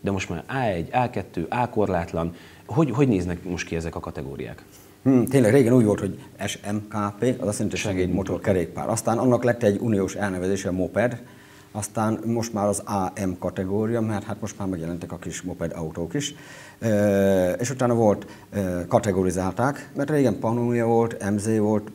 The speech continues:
Speaker 2: Max E T Z is volt már, és az körülbelül azonos kategória. De most meglátunk egy százhuszonöt köbcentis motort, aki, ami tizenkét-tizenöt lóerő, és akkor látunk egy, ö,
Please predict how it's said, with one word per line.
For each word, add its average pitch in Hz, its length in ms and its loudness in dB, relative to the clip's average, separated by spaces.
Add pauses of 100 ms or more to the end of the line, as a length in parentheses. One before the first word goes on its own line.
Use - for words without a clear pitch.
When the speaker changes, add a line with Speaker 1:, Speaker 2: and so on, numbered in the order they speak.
Speaker 2:
Max - 300 -12
E 92 100 -8
T 113 160 -4
Z 104 60 -2
is 110 260 0
volt 117 260 -4
már, 117 240 -2 (560)
és - 100 -12
az 127 100 -6
körülbelül 120 360 4
azonos 104 280 0
kategória. 85 540 -2 (220)
De 113 80 -4
most 117 180 -2
meglátunk 101 440 0
egy 87 60 -2
százhuszonöt 104 500 -2
köbcentis 123 460 -2
motort, 127 400 2
aki, 101 320 -2 (240)
ami 104 360 -2 (400)
tizenkét-tizenöt 95 800 -4
lóerő, 113 480 0 (180)
és - 80 -18
akkor 104 240 -6
látunk 95 420 -2
egy, 80 320 -6
ö, 80 720 -4